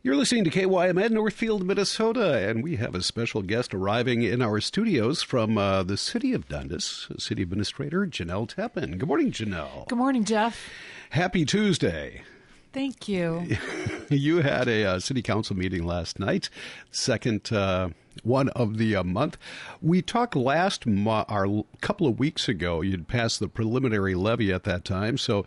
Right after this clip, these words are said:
Speaker 1: this one, not a, not any big headliners at, at this, uh, this meeting, but, uh, you did, uh, uh, work on the sewer contract. Tell us about that.
Speaker 2: Right. So, l-, like you mentioned, we did, the city council did,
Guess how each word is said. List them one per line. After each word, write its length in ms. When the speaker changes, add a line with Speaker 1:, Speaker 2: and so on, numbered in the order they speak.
Speaker 1:
this 300
one, 380
not 200
a, 140
not 400
any 240
big 320
headliners 840
at, 260
at 160
this, 400
uh, 300
this 220
meeting, 340
but, 220
uh, 180
you 160
did, 320
uh, 280
uh, 100
work 240
on 140
the 140
sewer 320
contract. 760
Tell 160
us 140
about 240
that. 260
Speaker 2:
Right. 340
So, 640
l-, 140
like 340
you 200
mentioned, 640
we 140
did, 480
the 200
city 280
council 360
did, 340